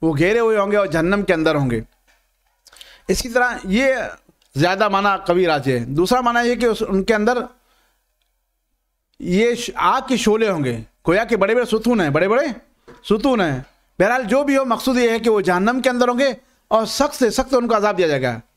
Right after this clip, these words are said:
बड़े-बड़े सतूनों के अंदर, चाहे वो आग का सतून हो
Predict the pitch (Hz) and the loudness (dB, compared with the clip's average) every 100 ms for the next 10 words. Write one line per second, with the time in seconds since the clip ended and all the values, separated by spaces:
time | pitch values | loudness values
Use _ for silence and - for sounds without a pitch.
0 | - 175 247 247 220 196 185 262 262 247 | -2 0 2 0 0 -2 0 0 0 0
1 | 247 240 - - 190 202 202 185 233 247 | 0 -2 -4 -2 0 2 0 0 0 -2
2 | 226 220 240 220 233 | -2 0 0 0 -2